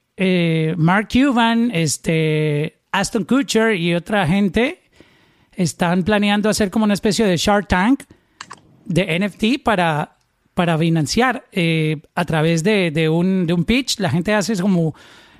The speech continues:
"Échame tu discurso ahí, cuéntame tu elevator pitch", y van a buscar financiar proyectos. Este, eso es una de las cosas. Pero digamos que lo más importante, diría yo,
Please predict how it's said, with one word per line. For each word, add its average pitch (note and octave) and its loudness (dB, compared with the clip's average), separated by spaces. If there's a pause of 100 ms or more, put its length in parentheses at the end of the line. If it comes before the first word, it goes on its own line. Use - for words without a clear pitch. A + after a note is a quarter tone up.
(140)
"Échame A#3+ 0
tu A#3 -2
discurso G#3+ 0
ahí, G3 2
cuéntame A3+ 0
tu F#3+ 2 (280)
elevator G3+ 0
pitch", - -2 (400)
y F3 0 (140)
van F3+ 0
a G#3+ 0 (200)
buscar F3+ 0 (880)
financiar F#3+ 2
proyectos. F3 -2 (400)
Este, F3 0 (340)
eso A3+ -2
es G3 -4
una G#3+ 0
de F#3 2
las F3 0
cosas. C#3 -2
Pero G3+ 2
digamos A#3 0
que C#4+ 0
lo A#3 2
más A#3 2
importante, B3+ 0
diría G3 0
yo, G3+ 0